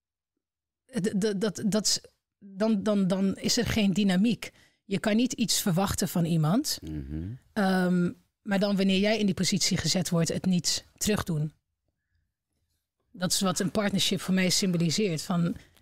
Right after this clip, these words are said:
Speaker 1: ergens schort er iets en
Speaker 2: Ja.
Speaker 1: één van de twee moet, die springt al gewoon bij om dat te doen. En dat doe je samen. En als de een niet kan, dan moet je rennen.
Speaker 2: Oké. Eh, op seksueel gebied.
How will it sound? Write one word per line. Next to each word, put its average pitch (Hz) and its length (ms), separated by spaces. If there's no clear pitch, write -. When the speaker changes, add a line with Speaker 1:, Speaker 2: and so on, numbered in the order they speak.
Speaker 1:
ergens 208 520
schort - 280
er 240 80
iets - 440
en 196 120
Speaker 2:
Ja. 147 60
Speaker 1:
één 220 160
van 214 160
de 190 60
twee 190 380
moet, 196 280
die 180 140
springt 208 380
al 196 80
gewoon 175 200
bij 190 200
om 185 140
dat 170 140
te 185 100
doen. 165 300
En 214 80
dat 202 100
doe 190 80
je 175 80
samen. 175 400
En 185 100
als 180 100
de - 140
een 208 60
niet 190 180
kan, 196 300
dan 208 140
moet 180 120
je 185 80
rennen. 185 320
Speaker 2:
Oké. 90 420
Eh, 117 360
op - 140
seksueel - 520
gebied. - 440